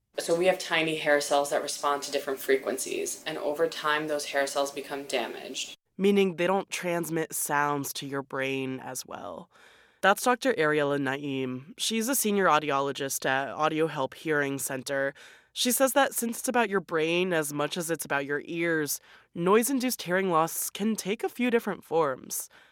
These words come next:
Speaker 2: Like, if you can't hear your conversation with someone over lots of other people talking in the background, or if you can hear someone talking, but you can't understand the words they're saying. Another common symptom is tinnitus, which is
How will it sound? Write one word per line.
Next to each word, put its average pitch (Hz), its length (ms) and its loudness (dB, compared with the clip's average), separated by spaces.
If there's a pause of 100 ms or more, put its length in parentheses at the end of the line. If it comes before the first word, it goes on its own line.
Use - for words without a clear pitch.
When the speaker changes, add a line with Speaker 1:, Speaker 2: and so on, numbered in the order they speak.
(180)
Speaker 2:
Like, 196 300 0 (100)
if 208 180 -4
you 220 60 -2
can't 262 400 0
hear 254 200 -2
your 233 200 0
conversation 165 800 -2
with 143 100 -6
someone 143 520 -6
over 160 340 -2
lots 151 320 0
of 226 80 -6
other 233 160 -2
people 147 460 -6
talking 180 420 -2
in 170 80 -4
the 151 60 -4
background, 139 720 -4 (760)
or 226 360 6
if 208 200 -4
you 233 120 2
can 226 420 0
hear 208 240 0
someone 147 320 -2
talking, 139 480 -4
but 143 380 -4
you 190 160 -12
can't 320 440 -8
understand 269 640 0
the 208 60 2
words 151 480 -2
they're 143 180 -8
saying. 147 600 -10 (720)
Another 226 300 4
common 254 300 2
symptom 180 440 -2
is 139 200 -4
tinnitus, - 640 -6
which - 180 -10
is 156 200 -6